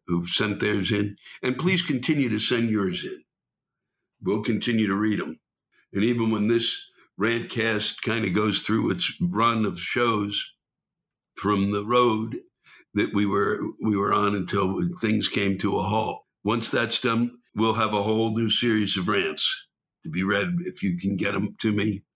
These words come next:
I'll be reading them. I wanna thank you all for listening.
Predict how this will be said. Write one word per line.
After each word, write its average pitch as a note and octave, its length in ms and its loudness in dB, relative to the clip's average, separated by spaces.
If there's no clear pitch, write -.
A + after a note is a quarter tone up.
I'll F#2+ 160 -2
be G2+ 140 0
reading G2 360 -2
them. - 180 -10
I G2 40 0
wanna A2 220 2
thank B2+ 300 -2
you B2+ 100 4
all A2+ 100 2
for A2+ 140 -4
listening. B2+ 560 0